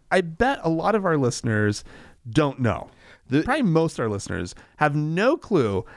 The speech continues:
Speaker 1: that B Y U is
Speaker 2: That's
Speaker 1: essentially Brigham
Speaker 2: church-owned Brigham Young University.
Speaker 1: in Provo, Utah, is essentially the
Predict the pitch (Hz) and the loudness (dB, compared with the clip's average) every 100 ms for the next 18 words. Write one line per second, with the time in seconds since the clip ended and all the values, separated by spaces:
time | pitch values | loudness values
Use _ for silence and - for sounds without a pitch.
0 | - - 139 151 127 180 233 254 208 175 | -18 -2 -2 -2 -4 -2 0 0 0 0
1 | 156 151 120 - - 151 147 - _ - | 2 2 2 0 -2 0 0 -2 _ -6
2 | 160 147 - 285 302 - 143 98 85 - | 0 0 2 0 2 0 0 0 -6 0
3 | 185 226 247 208 196 185 131 185 196 190 | 2 2 0 0 0 -2 -2 0 2 0
4 | 175 170 165 160 147 - 104 147 135 - | 0 0 0 2 0 0 -4 -2 0 0
5 | 180 220 208 170 - 107 95 - - - | 0 2 0 -2 -2 0 0 -4 -14 -4
6 | 147 160 240 233 196 151 160 175 | -2 0 0 0 0 0 0 -2